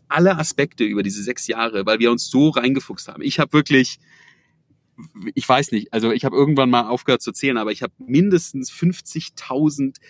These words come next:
Skill-Daten selber kuratiert, also selber Skill-Beschreibungen geschrieben, irgendwelche Skills definiert. Ich hab wirklich Skill-Architekturen gebaut, hoch und runter.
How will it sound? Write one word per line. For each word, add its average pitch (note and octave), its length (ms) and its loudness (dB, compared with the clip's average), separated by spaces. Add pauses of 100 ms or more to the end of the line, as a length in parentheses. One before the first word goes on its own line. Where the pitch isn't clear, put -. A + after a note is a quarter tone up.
(420)
Skill-Daten E3 1120 0
selber B2+ 440 2
kuratiert, A#2 840 -2
also A2 220 0
selber C3+ 400 2
Skill-Beschreibungen C3 840 -2
geschrieben, B2 720 -2 (220)
irgendwelche C3+ 420 2
Skills C#3 420 2
definiert. B2 640 0
Ich B2 100 -14
hab B2+ 140 -4
wirklich C3 300 -4
Skill-Architekturen A#2+ 800 0
gebaut, A2+ 360 0
hoch D3+ 200 0
und B2 80 -2
runter. B2+ 460 -2